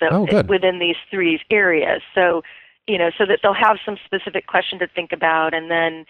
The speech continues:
Speaker 1: probably can extra-, extrapolate from the questions I offer,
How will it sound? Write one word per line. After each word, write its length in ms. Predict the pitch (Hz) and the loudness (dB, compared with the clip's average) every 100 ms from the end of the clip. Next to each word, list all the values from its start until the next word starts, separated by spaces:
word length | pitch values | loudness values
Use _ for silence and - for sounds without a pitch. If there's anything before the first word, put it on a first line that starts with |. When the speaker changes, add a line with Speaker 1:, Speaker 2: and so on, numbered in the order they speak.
| - _ _ _ | -20 _ _ _
Speaker 1:
probably 360 | - 220 185 180 | 0 0 2 -2
can 160 | - 160 | -2 -6
extra-, 360 | - 175 160 - | -4 -2 -2 -2
extrapolate 640 | 175 - 170 160 165 165 - | -10 -4 -2 -2 -2 -4 -4
from 140 | 160 | -10
the 60 | 156 | -6
questions 360 | 147 151 160 156 | -4 -4 -8 -6
I 120 | 139 - | -6 -2
offer, 580 | 147 160 - 160 151 | -4 -4 -4 -4 -4